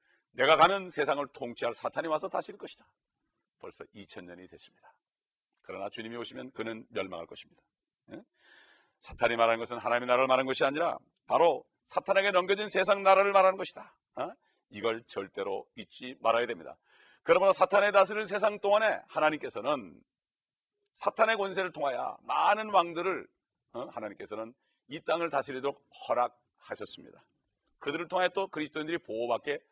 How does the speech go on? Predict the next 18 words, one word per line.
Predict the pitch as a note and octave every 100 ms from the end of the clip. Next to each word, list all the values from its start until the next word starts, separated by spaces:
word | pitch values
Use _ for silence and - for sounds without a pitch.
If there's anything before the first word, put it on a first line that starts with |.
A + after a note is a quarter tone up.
| _ _
하셨습니다. | - G#2+ G#2 - D2+ - _ _ _ _ _
잠시 | - A2 G2
동안입니다. | - G2 D#2 - - _ _ _ _
그래서 | - C3 B2 C3+ - _ _ -
옛날 | A#2+ B2
바벨론이나 | A#2+ A2+ A#2+ A#2 A#2 A#2 A#2 -
아시리아나 | A2+ - A#2 A2+ A2+ A#2 A2+ - _ -
페르시아나 | - A2+ A#2 A#2 A#2 A#2 A#2
메데나라나 | A2 B2 A#2 A#2 A#2 A#2 A#2 A2
그리스나 | - B2+ A#2+ A2+ A#2 A#2 A#2
로마나 | G2+ A#2+ B2+ A#2+ F2+ _ _ _
지금 | - F3 G3+
모든 | F#3+ G#3+ A3+ A3
나라에 | F#3 F#3
이르기까지 | E3 C#3+ C#3 - A2+ A2 D#2+ - _ _ _ -
정사와 | D#3 G#3+ A#3 A3+ A3 G#3 -
권세와 | E3 G#3 G3 F3+ G#2 - _ _ _ _ _ _ _ _ _
이 | C3+ C3